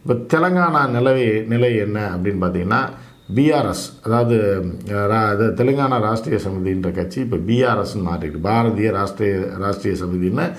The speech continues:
ஆ, ப-, அதுல உள்ள அதனுடைய தலைவர் சந்திரசேகர ராவ் அவருடைய கட்சியை நாடு முழுவதும் எடுத்துட்டு போகணும்னு ஒரு, அவருக்கு ஒரு ஆசை. நம்ம ஃபியூச்சர்ல பிரதமர் ஆயிடலாம். மக கவிதான்னு இருக்காங்க,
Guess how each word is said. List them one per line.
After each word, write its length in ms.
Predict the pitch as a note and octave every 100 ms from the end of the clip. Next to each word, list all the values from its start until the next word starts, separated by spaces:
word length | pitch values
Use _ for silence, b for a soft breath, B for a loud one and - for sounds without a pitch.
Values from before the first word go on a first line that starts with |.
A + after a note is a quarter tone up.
| B B B
ஆ, 340 | B2+ C#3 C#3+ C#3 C3+
ப-, 180 | A#2+
அதுல 380 | B2 A#2+ B2+ B2+
உள்ள 340 | C3 C3+ B2+ A#2
அதனுடைய 460 | A2+ A2+ A2+ A2
தலைவர் 340 | A2+ B2 B2 G#2+
சந்திரசேகர 500 | A2 B2 A2+ G#2+ G2
ராவ் 340 | G#2 A#2 A2+
அவருடைய 360 | G#2 G2+ G2 F#2+
கட்சியை 400 | G2 F#2 A2 G#2+ F2+ B B B
நாடு 360 | A2 B2 C#3+ C#3
முழுவதும் 400 | A#2+ A#2 A#2 A2
எடுத்துட்டு 420 | G#2 G#2+ F#2+ F#2+
போகணும்னு 300 | G2 B2+ C#3+
ஒரு, 100 | D3
அவருக்கு 340 | C#3 C#3+ C3+
ஒரு 120 | C3+
ஆசை. 280 | A#2+ A#2+ B2 - - - -
நம்ம 220 | G2+ G2+ F#2+
ஃபியூச்சர்ல 540 | F2+ G2 F2+ F#2+ F#2+
பிரதமர் 420 | F#2+ G2 F#2 F2+
ஆயிடலாம். 280 | F2 F#2 F#2
மக 280 | F#2 G2+ G2
கவிதான்னு 520 | - G2 A2+ G#2+ G2+
இருக்காங்க, 540 | F#2 E2+ D#2+ F#2+ A#2